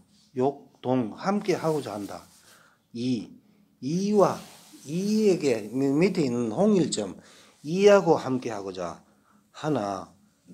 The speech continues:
비기정, 그 발음, 발음이 아니죠. 자기 짝, 짝이 아니니까 바른 것이 아니고 구,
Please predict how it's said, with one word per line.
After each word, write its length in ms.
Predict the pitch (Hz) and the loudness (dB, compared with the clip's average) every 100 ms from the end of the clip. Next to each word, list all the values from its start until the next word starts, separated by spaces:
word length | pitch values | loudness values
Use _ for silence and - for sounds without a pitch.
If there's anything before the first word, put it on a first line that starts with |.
| - _ _ - | -20 _ _ -12
비기정, 880 | 147 170 180 180 151 151 127 123 90 | -4 -2 -2 -2 -4 -6 -4 -4 -2
그 300 | 135 139 135 | 0 0 0
발음, 640 | 98 117 156 170 175 175 | -2 2 4 4 2 -2
발음이 400 | 107 110 160 202 | -4 0 2 2
아니죠. 500 | 104 95 123 107 90 80 | 2 -2 -8 -10 -14 -16
자기 480 | - 123 143 151 147 | -4 -2 0 -2 -4
짝, 400 | 165 170 175 - - _ - - _ _ | 0 0 0 -6 -20 _ -20 -20 _ _
짝이 400 | - 190 160 110 | 0 0 2 0
아니니까 560 | 98 135 135 104 92 | 0 -2 -2 -4 -10
바른 360 | 92 104 117 135 | -8 -8 -4 -2
것이 280 | 143 151 120 | -2 -2 -2
아니고 500 | 85 104 104 90 85 - - - - - - - _ _ | -4 -8 -10 -12 -14 -20 -20 -20 -20 -20 -20 -20 _ _
구, 480 | - 160 151 120 | -2 2 2 0